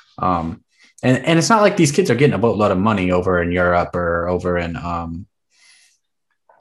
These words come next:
in the G League or anything like that. Like, they're not paying them, like, twenty million dollars to play in a G League team. There's just, that just doesn't make any sense. But you're giving these kids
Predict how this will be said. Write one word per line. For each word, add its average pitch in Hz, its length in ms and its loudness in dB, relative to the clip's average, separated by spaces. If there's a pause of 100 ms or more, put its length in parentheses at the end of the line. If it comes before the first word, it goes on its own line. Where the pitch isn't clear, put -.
(300)
in 113 120 2
the 98 80 2
G 95 180 0
League 90 440 0
or 85 320 -4
anything 101 260 -2
like 90 180 -4
that. 85 160 -4
Like, 92 180 -2
they're 117 100 2
not 143 240 2
paying 113 320 0
them, 92 160 0
like, 87 240 -2 (300)
twenty 104 280 0
million 92 320 0
dollars 92 440 2
to 90 100 -10
play 90 180 -6
in 82 60 -6
a 82 80 -6
G 110 180 0
League 90 180 -2
team. 82 200 -10
There's 87 280 -8
just, 90 200 -10
that 95 240 -2
just - 120 -10
doesn't 90 180 -6
make 85 160 -8
any - 100 -14
sense. 104 400 -4 (260)
But 117 100 0
you're 113 180 4
giving 180 140 4
these 123 160 4
kids - 380 -4